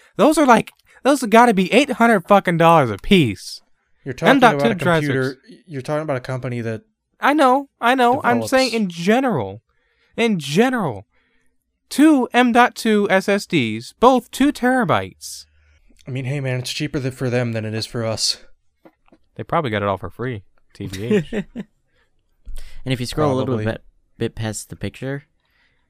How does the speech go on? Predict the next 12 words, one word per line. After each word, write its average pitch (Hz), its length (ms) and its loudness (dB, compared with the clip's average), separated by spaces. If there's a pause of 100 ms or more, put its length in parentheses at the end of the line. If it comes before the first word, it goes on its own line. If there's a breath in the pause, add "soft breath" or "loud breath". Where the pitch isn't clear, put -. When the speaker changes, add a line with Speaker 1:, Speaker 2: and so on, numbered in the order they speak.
(400)
Speaker 3:
there 113 120 -2
are 104 60 -4
two 131 180 -8
terabyte 104 460 -6 (120)
drives 101 520 -8
in 95 680 -10 (100)
the 92 120 -8
Xbox 90 440 -10
and 90 180 -10
P 92 120 -10
S 87 100 -14
four. 95 320 -14